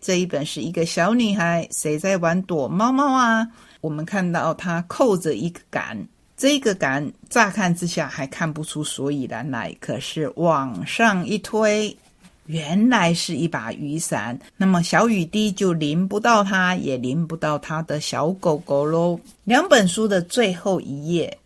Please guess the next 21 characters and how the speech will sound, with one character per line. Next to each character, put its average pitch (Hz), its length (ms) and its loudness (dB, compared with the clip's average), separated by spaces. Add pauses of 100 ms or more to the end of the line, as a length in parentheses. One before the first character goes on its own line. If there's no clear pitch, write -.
(120)
都 269 140 6
会 269 160 4
有 170 120 2
一 190 100 -2
朵 160 220 0
可 - 340 -6
爱 170 200 0
的 147 120 -2
花 170 320 0
朵， 78 420 -8 (200)
然 127 120 -12
后 160 160 -2
问 180 240 2
你 151 320 -2
谁 151 520 -4
在 214 320 0
玩 160 280 0
躲 160 160 0
猫 170 220 -2
猫 202 160 0
啊？ 185 420 -2